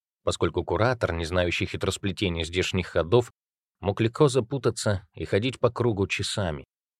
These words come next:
Это открытие было неожиданным. Вероятно, враг по-прежнему находился поблизости. Ноктовидант поудобнее перехватил меч,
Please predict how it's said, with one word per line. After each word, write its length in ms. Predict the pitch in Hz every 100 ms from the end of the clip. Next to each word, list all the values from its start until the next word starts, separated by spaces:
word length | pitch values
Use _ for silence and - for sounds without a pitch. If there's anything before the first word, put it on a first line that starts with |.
| _ _ _ -
Это 200 | 82 98
открытие 400 | - 135 120 123
было 220 | 113 127
неожиданным. 680 | 117 120 95 98 95 95 92 - _ _ _ -
Вероятно, 500 | 80 90 98 101 92
враг 280 | 101 98
по-прежнему 600 | - 92 107 110 92 87
находился 580 | 90 87 95 95 98 104
поблизости. 720 | - 104 110 104 78 - - - _ _ -
Ноктовидант 680 | 85 - 87 85 101 101 -
поудобнее 560 | 90 82 104 95 87
перехватил 600 | 80 85 - 98 - 101
меч, 380 | 82 98 101 -